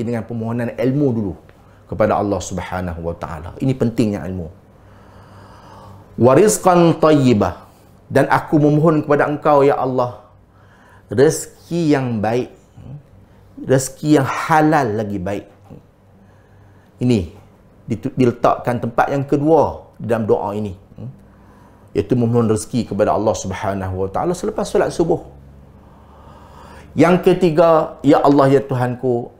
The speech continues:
aku memohon kepada Engkau amal ibadah yang diterima."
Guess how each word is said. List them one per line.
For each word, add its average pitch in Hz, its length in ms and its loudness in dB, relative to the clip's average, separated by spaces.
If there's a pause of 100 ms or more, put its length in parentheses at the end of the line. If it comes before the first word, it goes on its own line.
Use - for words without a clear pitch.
aku 131 400 0
memohon 135 480 0
kepada 113 320 -2
Engkau 110 480 -6 (640)
amal 147 300 0 (100)
ibadah 139 480 0
yang 113 160 -8
diterima." 95 540 -10